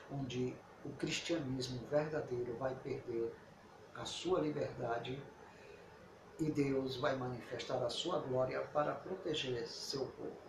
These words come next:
porque na grande tribulação o diabo vai perseguir a igreja, mas o Senhor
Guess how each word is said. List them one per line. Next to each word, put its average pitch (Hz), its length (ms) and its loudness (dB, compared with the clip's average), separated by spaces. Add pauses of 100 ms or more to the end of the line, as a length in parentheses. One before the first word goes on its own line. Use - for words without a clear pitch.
(140)
porque 117 220 -4
na 110 160 -4
grande 185 340 2
tribulação 156 640 2 (220)
o 131 60 -2
diabo 139 320 -2
vai 196 160 2
perseguir 156 580 2
a 147 80 4
igreja, 131 560 0 (420)
mas 131 240 0
o 127 60 0
Senhor 120 400 0